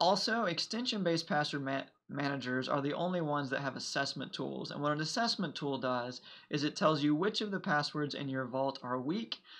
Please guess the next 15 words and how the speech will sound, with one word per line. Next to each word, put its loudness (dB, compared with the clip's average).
um, 0
and 0
which 2
of 0
your 4
accounts -4
may 0
have 0
been -4
compromised. -4
So 0
what 8
we're 8
gonna 0
do, 4